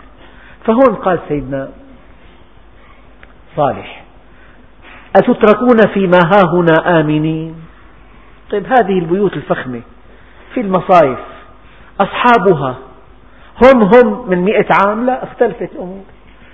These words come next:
إما أن الورثة احت-، أخذوا هذه البيوت، أو أن البيوت بيعت إلى أشخاص آخرين. المحلات التجارية الضخمة في الأسواق المهمة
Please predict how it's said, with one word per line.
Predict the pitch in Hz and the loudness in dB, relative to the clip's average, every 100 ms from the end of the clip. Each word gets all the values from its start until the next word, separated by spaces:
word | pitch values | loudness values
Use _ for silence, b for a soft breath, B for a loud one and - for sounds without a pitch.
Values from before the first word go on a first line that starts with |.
| b 277 | b -2
إما | 247 214 202 | 2 4 4
أن | 185 | 2
الورثة | 180 170 175 170 - 165 160 | 2 4 4 2 -2 -6 -6
احت-، | 151 - 175 | -8 -2 2
أخذوا | 175 - - 165 151 151 | 2 0 -6 -6 -4 0
هذه | 156 139 139 | 0 0 -8
البيوت، | 131 143 147 147 139 - | -6 -4 -4 -6 -4 0
أو | 196 190 | 0 0
أن | 165 | -4
البيوت | 147 143 160 156 | -4 -2 -2 -4
بيعت | 131 160 147 117 143 | -2 0 0 0 -6
إلى | 175 147 139 | -6 -4 -4
أشخاص | 127 - 147 - | -6 -4 -4 -2
آخرين. | 143 139 143 151 143 139 - B B B B B - | -6 -4 -6 -6 -8 -14 -20 B B B B B 0
المحلات | 240 220 214 233 240 - | 2 2 0 2 0 0
التجارية | - 180 185 202 190 | -4 2 4 4 2
الضخمة | 147 202 165 156 | 2 -2 0 -4
في | 170 | -4
الأسواق | 160 170 170 - | -4 2 2 2
المهمة | 143 139 139 127 | -4 -4 -6 -8